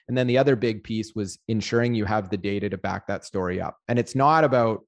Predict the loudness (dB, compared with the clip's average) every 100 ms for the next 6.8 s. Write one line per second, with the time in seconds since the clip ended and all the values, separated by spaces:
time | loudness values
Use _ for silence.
0 | 0 0 0 -4 -4 -4 -6 -2 -2 -2
1 | -6 -10 -6 -2 -2 -2 -6 -6 -6 -6
2 | -2 -2 -2 -4 -4 -6 -4 -4 -4 -4
3 | -6 -6 -8 -4 -4 -2 -4 -4 -4 -6
4 | -10 _ _ _ _ -8 0 2 2 0
5 | -4 -6 -6 -4 -4 -4 -4 -6 -4 -2
6 | 0 -2 -4 -4 -2 -2 -4